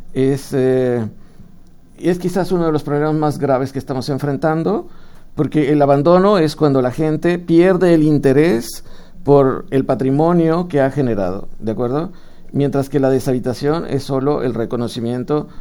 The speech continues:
de que la vivienda está vacía. Entonces, en ese sentido, hemos estado avanzando con nuestros socios y del Tlajom-, del municipio de Tlajomulco, pero aún no tenemos datos, ¿de acuerdo?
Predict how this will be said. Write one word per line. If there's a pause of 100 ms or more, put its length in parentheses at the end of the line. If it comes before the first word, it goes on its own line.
de
que
la
vivienda
está
vacía. (560)
Entonces,
en
ese
sentido, (380)
hemos
estado
avanzando
con
nuestros
socios (320)
y
del
Tlajom-,
del
municipio
de
Tlajomulco, (420)
pero
aún
no
tenemos
datos,
¿de
acuerdo?